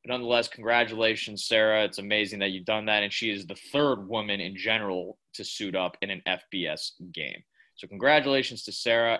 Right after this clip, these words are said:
and her family. We hope to see many more to come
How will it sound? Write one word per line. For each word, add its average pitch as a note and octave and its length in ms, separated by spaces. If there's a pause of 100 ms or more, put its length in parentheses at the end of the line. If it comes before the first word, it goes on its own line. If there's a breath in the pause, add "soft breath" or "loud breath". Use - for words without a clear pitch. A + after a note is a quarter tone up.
and A#2 320
her - 100 (120)
family. A2 340
We G2+ 200
hope A2+ 300
to G2 80
see G2 360 (240 loud breath)
many A#2 300
more G#2 240
to - 180
come F2+ 320